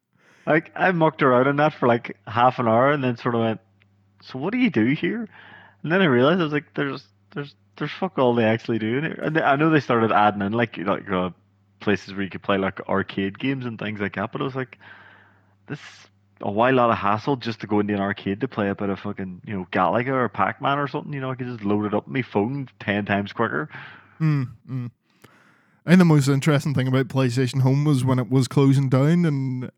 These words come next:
Speaker 2: um, everyone was just <laughs> running in there to just hang out and
Speaker 1: Yep.
Speaker 2: be weird, I guess.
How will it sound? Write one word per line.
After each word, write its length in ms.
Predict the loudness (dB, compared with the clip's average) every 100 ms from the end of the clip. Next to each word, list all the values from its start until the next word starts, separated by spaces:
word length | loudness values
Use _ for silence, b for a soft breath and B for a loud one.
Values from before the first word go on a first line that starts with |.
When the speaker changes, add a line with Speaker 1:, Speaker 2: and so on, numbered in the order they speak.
| -10
Speaker 2:
um, 560 | -6 -4 -4 -6 -10 -4
everyone 340 | -2 0 0
was 100 | 4 6
just 200 | 6 6
<laughs> 0 |
running 220 | 4 4
in 180 | 4 2
there 200 | 0 -2
to 140 | -4 -8 -18 _ _ _ _ _ _ _ _ _ _ _ -10
just 220 | -10 -8
hang 280 | 0 2 2
out 240 | 0 -2
and 320 | -4 -2 -4 -10 _ _ _ _ _ _ _ _ -4
Speaker 1:
Yep. 240 | 0 0 -2 _ _ _ _ _ _ _ _
Speaker 2:
be 160 | 4
weird, 360 | 6 6 4 2
I 60 | 0
guess. 380 | -2 -2 -6